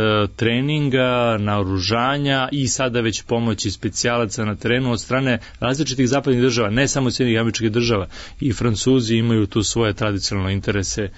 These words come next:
u Siriji, to ne treba, e, da se zaboravi. E, dakle, veliko je pitanje, bilo je, imali smo slučaj dve hiljade trinaeste da je uhapšeno devet pripadnika specijalnih, ovaj, snaga Francuske, pa je rečeno da su oni svi, jel tako, veterani, da su,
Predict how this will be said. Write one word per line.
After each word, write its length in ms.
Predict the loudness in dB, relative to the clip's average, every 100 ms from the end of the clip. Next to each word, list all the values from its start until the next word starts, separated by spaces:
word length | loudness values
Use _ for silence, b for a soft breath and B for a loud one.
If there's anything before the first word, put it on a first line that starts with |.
| B B
u 100 | -6
Siriji, 420 | -4 2 4 4 2
to 160 | 0
ne 120 | -2
treba, 240 | 0 -2 -4
e, 600 | -8 -18 -20 -4 -2 0
da 140 | 0
se 160 | 0 0
zaboravi. 680 | -2 0 2 2 4 2 0 B B B B -10
E, 380 | -4 0 2 0 -2
dakle, 560 | -4 -4 -2 0 -2 -2 -14 -12 -8
veliko 420 | 0 2 2 0
je 80 | -2
pitanje, 320 | -2 0 -2 -2
bilo 260 | 2 4
je, 200 | 4 2 -2
imali 340 | -6 -2 0 0
smo 140 | -2
slučaj 300 | -2 -2 0
dve 140 | 0 0
hiljade 260 | 0 0
trinaeste 380 | 2 0 2 2
da 100 | 0
je 40 |
uhapšeno 540 | 0 0 0 -2 0 0
devet 340 | 2 2 0
pripadnika 540 | -2 0 0 0 0 -2
specijalnih, 640 | -2 -2 0 0 -2 -6 B B -2
ovaj, 600 | 2 2 2 2 2 2
snaga 640 | 0 0 0 0 0 0 -2
Francuske, 480 | -2 -2 -2 -2
pa 100 | 0
je 40 | 0
rečeno 420 | 0 0 0 0
da 100 | 0
su 180 | 0 0
oni 140 | 0
svi, 240 | 0 2 0
jel 120 | 2
tako, 300 | -2 -2 -2
veterani, 680 | -2 -2 -2 0 -2 -2
da 140 | -2 -2
su, 520 | 0 0 0 -2